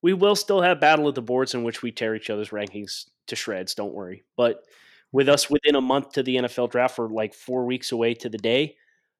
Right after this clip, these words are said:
it's time to turn the dial up. It's time to get real heavy on the draft here on Draft Dudes. We're looking forward to working through all the positions, talking about all the, the notable names.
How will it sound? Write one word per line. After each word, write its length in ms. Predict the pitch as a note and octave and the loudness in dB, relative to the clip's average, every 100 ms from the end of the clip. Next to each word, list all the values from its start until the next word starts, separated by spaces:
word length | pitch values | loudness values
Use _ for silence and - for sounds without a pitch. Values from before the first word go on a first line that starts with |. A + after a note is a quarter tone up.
| _ | _
it's 200 | A#2+ - | -6 -2
time 220 | C3+ B2 | 0 -2
to 80 | A2 | -4
turn 260 | - A#2+ G#2+ | -4 -4 -4
the 80 | |
dial 360 | - A2 G#2+ G#2+ | -2 0 2 0
up. 160 | D3+ - | -2 -4
It's 160 | A2+ - | -10 -6
time 240 | A2+ G2+ | -6 -6
to 60 | F#2+ | -8
get 260 | A2 - | -8 -8
real 200 | A2+ A#2 | -4 -4
heavy 520 | A2+ B2+ A#2+ B2 A#2+ _ _ | 0 -2 -2 -6 -10 _ _
on 160 | A#2 G#2+ | -8 -8
the 60 | |
draft 380 | F#2+ A#2 C3 - | -2 0 0 -2
here 180 | A#2+ A2 | -4 -4
on 120 | G#2+ | -4
Draft 320 | G#2 A2+ A2+ | -4 -4 -2
Dudes. 260 | B2 B2 - | -4 -6 -6
We're 80 | G#2+ | -6
looking 260 | G#2+ A2+ | -6 -8
forward 240 | G#2 A2+ G#2 | -8 -6 -6
to 60 | |
working 300 | G2+ G#2+ G#2+ | -6 -8 -10
through 200 | G#2 G#2+ | -10 -6
all 80 | G2+ | -6
the 80 | F#2+ | -8
positions, 540 | - G#2+ A2+ - A2 | -10 -8 -6 -6 -8
talking 260 | - G#2 G2+ | -6 -6 -6
about 180 | G#2+ G#2 | -6 -4
all 120 | G2+ | -4
the, 140 | G2+ E2+ | -6 -6
the 120 | A2+ | -6
notable 440 | G#2+ A2+ A#2 A2+ A2 | -4 -2 -2 -4 -4
names. 440 | A#2 A2+ A2+ - | -4 -4 -8 -12